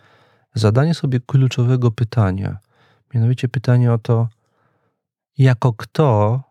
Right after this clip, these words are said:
ja teraz mówię i podejmuję decyzje. Jakby z jakiej pozycji się wypowiadam, z jakiego zbioru motywacji w tej chwili czerpię energię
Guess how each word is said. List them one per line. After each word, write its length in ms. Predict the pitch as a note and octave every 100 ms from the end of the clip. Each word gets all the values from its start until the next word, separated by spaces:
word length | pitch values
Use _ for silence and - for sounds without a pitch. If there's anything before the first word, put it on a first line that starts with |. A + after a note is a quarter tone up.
| _ _ -
ja 280 | B2 A#2 A#2+
teraz 580 | A#2 B2 A2+ A2+ - - _ _
mówię 760 | A#2+ A#2 C3 B2 B2 B2+ D3 E3 - _ _ _ _ _ _ _ _
i 100 | -
podejmuję 600 | B2 B2 A#2 A#2 A#2+ A2+
decyzje. 680 | A2 G#2 - F2+ - - G#2 - _
Jakby 220 | C3 A2+
z 80 | G#2+
jakiej 360 | A2+ C#3 - D#3
pozycji 640 | - C3+ C3+ A2 - B2 - _ _ _ _ _ _ _ _
się 140 | - A#2
wypowiadam, 680 | A2+ A2 G#2+ G2 G#2 G#2 G#2 -
z 120 | A#2
jakiego 600 | A2+ G#2+ C#3 C3 B2+ B2+ - _ _ _ _
zbioru 640 | A#2+ A2+ G#2+ A2+ C#3 D3 C#3
motywacji 920 | C3+ - A#2 B2+ A#2 - A#2+ B2 D3+ - _
w 120 | -
tej 220 | - C#3+
chwili 640 | - - C3 A2+ A#2 D3+ D#3 _ _ _ _ _ _ _ _ _
czerpię 480 | - - C3 - C3
energię 560 | B2+ B2+ A#2 G#2 F#2 -